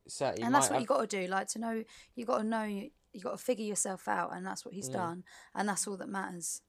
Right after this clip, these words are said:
Speaker 1: Yeah. Have you ever had a homosexual experience?
Speaker 2: No, I haven't.
Speaker 1: No?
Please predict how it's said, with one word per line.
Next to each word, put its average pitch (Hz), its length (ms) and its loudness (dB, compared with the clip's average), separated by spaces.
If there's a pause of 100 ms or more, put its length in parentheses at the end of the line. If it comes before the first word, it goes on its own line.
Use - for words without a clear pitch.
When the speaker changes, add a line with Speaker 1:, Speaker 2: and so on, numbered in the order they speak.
(100)
Speaker 1:
Yeah. 123 340 0 (380)
Have 139 200 2
you 190 460 0
ever 190 240 2
had 196 460 2
a 123 500 4
homosexual 139 760 -8
experience? 143 640 -6
Speaker 2:
No, 196 240 2
I 185 100 0
haven't. 185 500 -8
Speaker 1:
No? 147 360 2